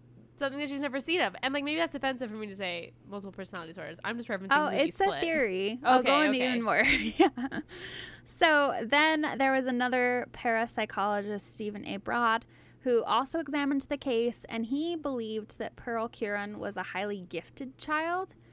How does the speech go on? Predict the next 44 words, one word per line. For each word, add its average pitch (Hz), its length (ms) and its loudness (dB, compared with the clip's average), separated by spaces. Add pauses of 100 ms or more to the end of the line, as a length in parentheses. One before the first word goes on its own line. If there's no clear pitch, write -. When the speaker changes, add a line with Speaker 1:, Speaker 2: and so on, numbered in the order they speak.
(240)
Speaker 2:
who 254 140 2
actually 233 600 0
had 208 320 -2
her 202 220 -10
talent 196 420 -10
smothered 190 460 -8
by 185 160 -6
her 196 140 -8
mother, 180 480 -4
who 294 160 -2
wanted 285 280 0
to 294 60 -6
force 285 320 -6
her 302 140 -6
into 294 260 -6
a 285 60 -6
singing 285 420 -6
career. 277 580 -8 (140)
Speaker 1:
Mm-hmm. 226 520 -8 (200)
Speaker 2:
I 240 100 4
couldn't 294 380 -2
find 311 300 2
any, 294 240 0
like, 247 320 0
if 226 160 -8
that - 120 -4
was - 140 -10
true 302 240 -6
or 294 60 -2
not. 277 260 0
Obviously, 240 500 0
like, 214 160 -2
we 208 140 0
don't 214 160 -6
have 240 160 -4
a - 20 -4
lot 233 160 -2
of 208 120 -6
records 208 400 -8
of 196 100 -8
her 190 260 -8
early 202 360 -6
life 185 320 -4
because 196 300 -6